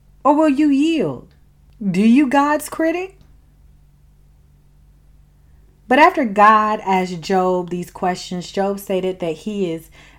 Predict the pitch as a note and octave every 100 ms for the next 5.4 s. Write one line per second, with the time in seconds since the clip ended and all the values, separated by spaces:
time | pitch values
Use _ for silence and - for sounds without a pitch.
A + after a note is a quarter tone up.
0 | - F3+ G3 A3 G#3+ - - C#3+ - A#3
1 | C4+ C#4+ - B3 A3+ F#3 - G#3+ A#3 G3+
2 | F3+ F3+ D#3+ D#3 E3+ F#3 C#3+ - A2+ -
3 | _ _ _ - A#3+ C4+ D4 D4 B3+ B3
4 | G#3 - A3+ A3 - G#3 - G3 F#3+ F3
5 | F3+ F#3 C#3+ C#3+